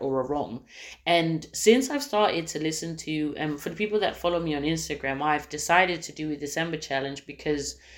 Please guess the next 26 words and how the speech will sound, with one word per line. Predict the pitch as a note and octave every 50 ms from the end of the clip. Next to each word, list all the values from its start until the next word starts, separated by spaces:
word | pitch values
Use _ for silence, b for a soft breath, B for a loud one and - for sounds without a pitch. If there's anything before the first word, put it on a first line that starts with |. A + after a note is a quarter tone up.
| B B B B B B -
um, | D#3+ D#3 D#3 D#3 D3+ D3+ - - -
I | D3+
kind | - - G#3+ A#3+ C4+
of | D4 -
feel | - G#3 F#3+
like | F#3 E3+ D#3 - -
my | D#3
mind, | D3+ D3+ D3+ D#3 E3 E3+ E3+ D#3+ D#3+ - - - -
uh, | B2+ C3 - - - F#2+ D3 D#3
um, | D3+ D3 D3 D3
is | - - D3+ D3+ -
still | - - - D#3+ E3 E3 D#3+ D#3 D3+
rewiring | D3+ D3+ D3 D3 C#3+ C#3+ C#3+ D3 D3+ D3 D#3+ D#3 D#3 F3
and | E3+ D#3 D3+ C#3+
unlearning. | C#3+ D3 D3 D3 C#3+ C#3 C#3 C#3+ D3 C#3 C#3+ D3 E3 E3 - B B B B B
I | B D3 D#3
used | D#3 D#3 D3+ E3+ F3+ F#3+ F3+ - - -
to | D#3+
be | D3+ - D3+
fed | D3 - - C#3 C3+ C3+ -
with | - D3 C#3 C3+
a | C#3+
lot | C#3+ C#3+ C#3+ D3
of | C#3+ C#3+ C#3+
negative | C#3+ C3+ C#3 C3+ - C#3+ C3 B2+ -
words, | C3+ C#3 C3+ C3 C#3 C#3+ D3 - - -